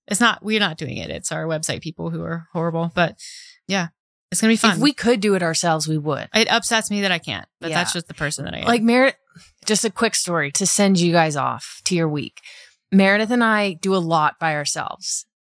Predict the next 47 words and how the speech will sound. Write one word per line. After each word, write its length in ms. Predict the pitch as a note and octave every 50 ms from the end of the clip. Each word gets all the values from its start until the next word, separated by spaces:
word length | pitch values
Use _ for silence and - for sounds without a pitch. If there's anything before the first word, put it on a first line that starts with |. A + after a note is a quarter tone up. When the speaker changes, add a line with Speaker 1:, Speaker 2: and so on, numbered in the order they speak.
| _ _
Speaker 2:
And 220 | - A#3+ B3+ B3+ C4+
this 140 | C#4+ C#4 E4
isn't 240 | E4 E4 E4+ D#4+
just 160 | A#3+ C4+ B3 -
for 100 | B3 A3
the 80 | G3+
business, 360 | F3 F3+ F3+ D3+ D3 - -
it's 80 | - F3
like 260 | G3+ G3 E3 C#3+ _
general 380 | - G3 G3 F#3+ G3 F#3 F3 D#3+
life, 200 | D#3+ D3 C3 -
like 140 | E3+ E3 E3
moving, 560 | F3+ F#3 F#3 F#3 F3 G#3 A3+ C4 C#4 D4 - - - - - -
it 60 | G3+
was 100 | G3+ F#3+
all 240 | - F3 F#3 F3+ D#3
us. 240 | C3+ - - - F#3
And 80 | G3
that's 180 | G#3 A3 A#3 -
okay. 400 | C4+ B3+ - C4 C#4 A3+ D#3 D3
Like, 160 | D3+ F3 E3 -
we 240 | - G3+ G#3+ A3 G#3+
are 160 | - G3 G3
very 240 | F3+ F#3+ F#3 F#3 F#3
competent 460 | - - E3+ E3 D#3 - - E3+ D#3+
people, 280 | - A3+ A3+ - - - -
right? 300 | C#3+ C#3+ D#3+ F#3+ B3 - - - -
Speaker 1:
Two 120 | G3+ G3
girls, 240 | F3 G3 F#3+ G3 F#3+
one 160 | G#3 G#3 G#3+ - _ _ -
truck. 200 | C4+ C4 - - _ _
Speaker 2:
Yeah. 300 | F3+ G3 G#3 F#3 C#3+ B2+ - - _
Like, 200 | D#3 G3+ A3 F3+
we 140 | F#3 A#3 G#3
can 380 | A3 B3+ A#3+ A#3 G#3+ E3+ - _ _ _ -
handle 560 | G3+ F#3 A#3+ C4 C#4+ C#4 A#3+ A3+ A3 G#3 - -
heavy 320 | - G3+ G3+ G3 A#3 A3
items. 400 | - D#3+ F3 E3+ F#3 G3 G3 F#3+
We're 80 | G3+ F#3
strong. 560 | - - - F3+ F3+ E3+ E3+ E3+ F3 F#3 E3+ -
Like, 160 | F3 F3+ E3+ - D#3
I 100 | E3+ D#3+
would 100 | E3 -
say 200 | - E3 D#3 D3
smart 400 | - - - D#3 D3 D3+ E3 E3
enough. 400 | D#3 C#3+ - - G3 - - - -
Speaker 1:
Mm-hmm. 340 | A#3+ G#3+ G3+ G3 F#3 G3